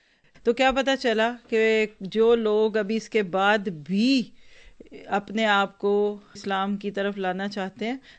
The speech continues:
तो उनको मौका दो। फिर अगली बात देखिए, पांचवी, मुशरिकीन और गैर मुस्लिम अगर इस्लामी रियासत का तालीमी वीज़ा,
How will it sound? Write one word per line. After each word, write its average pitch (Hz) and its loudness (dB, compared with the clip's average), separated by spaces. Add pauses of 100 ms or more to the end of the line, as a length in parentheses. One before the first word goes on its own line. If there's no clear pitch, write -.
तो 196 -4
उनको 185 -4
मौका 165 -6
दो। 156 -8 (500)
फिर 262 -2 (340)
अगली 196 -2
बात 240 2
देखिए, 247 -2
पांचवी, 214 -4 (180)
मुशरिकीन 247 0
और 262 0
गैर 226 2
मुस्लिम 262 -2
अगर 214 0
इस्लामी 214 0
रियासत 226 0
का 233 2
तालीमी 214 0
वीज़ा, 185 -6